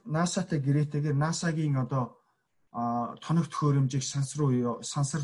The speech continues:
руу явуулах. Эсвэл наса-гийн, а, сансрын нисгчдийг сансар руу явуулах ийм, ийм, а, үйл ажиллагаа явуулж,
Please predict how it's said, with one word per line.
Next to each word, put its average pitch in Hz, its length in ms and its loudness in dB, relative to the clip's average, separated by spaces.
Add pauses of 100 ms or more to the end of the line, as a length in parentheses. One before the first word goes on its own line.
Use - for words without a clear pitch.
руу 160 120 2
явуулах. 104 400 -6
Эсвэл 151 380 -4
наса-гийн, 143 640 -2
а, 123 300 -4 (880)
сансрын 151 420 0
нисгчдийг - 760 -4
сансар 147 460 -2
руу 156 120 2
явуулах 113 320 -2
ийм, 185 260 6
ийм, 143 200 6 (560)
а, 110 140 -4
үйл 156 260 6
ажиллагаа 123 400 0
явуулж, 113 300 0